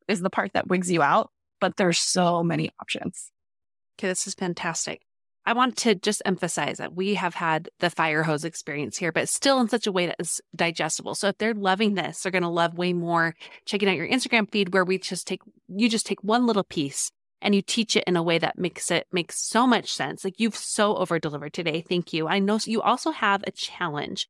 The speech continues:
Speaker 2: and I wanna take this challenge. So can you tell us what it is?
Speaker 1: Yeah, absolutely. I apologize.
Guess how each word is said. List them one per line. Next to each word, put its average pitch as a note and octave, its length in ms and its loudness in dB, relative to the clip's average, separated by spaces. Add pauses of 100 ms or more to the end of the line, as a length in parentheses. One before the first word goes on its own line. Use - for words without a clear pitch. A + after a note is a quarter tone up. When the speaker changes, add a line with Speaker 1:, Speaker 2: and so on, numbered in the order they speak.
(280)
Speaker 2:
and G3+ 100 2
I A#3+ 140 4
wanna B3 180 2
take - 260 -8
this E3+ 140 -4
challenge. F3+ 400 -2
So - 160 0
can G3+ 160 -2
you G#3+ 80 2
tell G3 220 -2
us - 120 -4
what F#3 120 -4
it E3+ 100 0 (160)
is? - 200 -8 (920)
Speaker 1:
Yeah, F3+ 220 4
absolutely. F3+ 340 2
I A3+ 100 2
apologize. G3+ 480 2